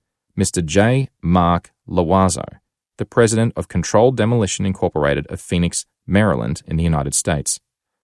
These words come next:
The Loazo family have been involved in the demolition of buildings and structures for many decades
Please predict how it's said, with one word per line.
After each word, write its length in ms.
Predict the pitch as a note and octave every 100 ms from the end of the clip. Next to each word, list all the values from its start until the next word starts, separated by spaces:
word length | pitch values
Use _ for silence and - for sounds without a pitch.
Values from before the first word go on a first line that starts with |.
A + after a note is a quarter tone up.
| _
The 80 | -
Loazo 520 | C3 C3 D3 F3+ F3
family 540 | D3 A2+ G#2+ G#2+ A2 A2
have 260 | G2+ F#2
been 120 | E2 F#2+
involved 400 | F2+ F#2+ F#2 F2+
in 80 |
the 40 | F2
demolition 500 | F2 D#2+ D#2 G2 F#2+
of 120 | D2+
buildings 340 | G#2 G#2 G#2
and 120 | G2 F#2+
structures 520 | - D#2+ - D#2+ -
for 140 | F#2
many 280 | F2 F2+ G2
decades 600 | E2+ E2+ - B1+ - -